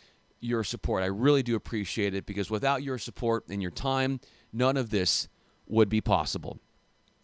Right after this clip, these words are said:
So how this whole episode is going to look, I'm gonna break it into two big segments, or two big concepts, I should say. The first, the concept of, of turning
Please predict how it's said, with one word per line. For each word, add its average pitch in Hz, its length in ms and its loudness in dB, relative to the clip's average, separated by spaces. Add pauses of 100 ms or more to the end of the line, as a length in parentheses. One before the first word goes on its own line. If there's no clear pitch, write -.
(120)
So 160 320 4 (320)
how 214 420 4 (580)
this 143 420 2
whole 156 520 2 (120)
episode 131 540 0
is 110 180 -2
going 110 340 0
to 113 120 -2
look, 90 300 -6 (1000)
I'm 110 120 2
gonna 135 180 6
break 139 260 2
it 151 100 0
into 143 280 -2
two 220 580 -2 (220)
big 147 540 0
segments, - 840 -6 (400)
or 117 160 -2
two 208 240 0
big 156 240 0
concepts, - 840 -6
I 95 140 -2
should 85 220 -8
say. 78 260 -6 (480)
The 123 120 0
first, - 540 6 (460)
the 147 80 0
concept 190 600 0 (100)
of, 139 320 0
of - 140 -4
turning 170 540 0